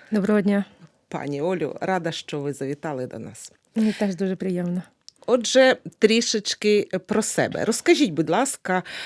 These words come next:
Speaker 2: а, я, е, хотіла би, щоб і наші глядачі, а також прихильники Радіо Поле більше дізналися про вас. Я знаю, що ви людина публічна і активна учасниця, ем,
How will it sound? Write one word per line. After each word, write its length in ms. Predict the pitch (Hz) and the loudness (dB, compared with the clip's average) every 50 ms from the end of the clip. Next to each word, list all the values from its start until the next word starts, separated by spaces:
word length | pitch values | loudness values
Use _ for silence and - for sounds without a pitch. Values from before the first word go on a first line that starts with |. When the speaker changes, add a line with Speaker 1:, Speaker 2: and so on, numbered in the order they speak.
| - - - _ | -12 -14 -12 _
Speaker 2:
а, 240 | - - 156 160 160 | -4 -2 -2 0 0
я, 460 | 156 160 180 190 180 175 180 175 175 - - 156 | 0 2 2 2 2 2 2 0 -2 -4 -6 -4
е, 420 | 160 160 156 151 151 147 147 147 | -4 -2 -2 -2 -2 -2 -4 -4
хотіла 520 | 147 - - 180 175 - 240 254 254 202 | -4 -2 -2 -2 -2 0 0 2 2 2
би, 140 | 151 147 170 | 2 0 -2
щоб 280 | 165 - - 180 160 - _ | -2 -2 -2 -2 -4 -4 _
і 300 | - 185 175 175 170 165 - | -4 -2 0 0 0 0 0
наші 440 | - 175 175 170 170 170 - - 180 | -2 -2 0 0 0 0 -2 -2 -4
глядачі, 760 | 160 170 175 156 143 151 147 - - - - 180 185 220 254 | -4 -2 -4 -2 -2 -4 -6 -6 -8 -8 -4 -4 -2 0 0
а 80 | 277 | 0
також 680 | - - 160 151 - - 165 165 165 160 - - - - - 139 | 0 -2 -6 -8 -8 -6 -4 -4 -2 -2 -2 -2 -2 -4 -4 -6
прихильники 760 | - - 147 - - 196 214 262 294 285 240 190 - - - 151 | -6 -6 -6 -4 -2 0 2 2 4 2 2 2 0 -2 -4 -4
Радіо 360 | 143 147 143 143 156 170 185 | -4 -4 -4 -4 -4 -4 -4
Поле 360 | 185 - 320 339 320 311 294 269 - - - - - - | -4 -4 -2 0 2 2 2 0 -2 -12 -16 -16 -14 -8
більше 380 | 175 170 156 123 - - 151 | -4 -4 -2 -2 -2 -4 -6
дізналися 600 | 131 143 151 - 160 151 156 147 151 151 - 147 | -4 -4 -4 -4 -2 -2 -2 -2 -4 -4 -6 -8
про 180 | 139 - - 143 | -8 -6 -6 -6
вас. 200 | - 101 - - | -6 -6 -6 -2
Я 120 | 269 320 | 0 0
знаю, 220 | 311 320 320 311 262 | 0 2 2 0 0
що 220 | - - 247 208 | 0 -2 -4 -2
ви 200 | 180 185 220 240 | 0 2 2 2
людина 380 | 220 185 175 160 202 190 180 165 | 2 2 2 4 2 2 2 0
публічна 840 | - - 147 135 143 139 139 139 135 139 - - - 151 143 135 - - | -4 -6 -6 -4 -4 -2 -2 -2 -4 -4 -6 -6 -6 -6 -6 -8 -8 -8
і 200 | - 165 156 151 - | -8 -6 -6 -4 -4
активна 460 | - 151 - - 247 262 240 202 156 | -6 -6 -4 -4 -2 0 0 0 0
учасниця, 840 | 151 143 - 180 196 - - 175 160 143 - - - - 165 160 160 - - - - - - - - - - - _ - - | 0 -2 -2 -4 -4 -4 -4 -4 -4 -4 -6 -8 -8 -4 -2 -2 -4 -4 -8 -16 -18 -18 -18 -18 -18 -18 -20 -20 _ -14 -8
ем, 540 | - 139 139 139 139 139 135 135 135 131 | -6 -4 -4 -2 -2 -2 -4 -4 -4 -6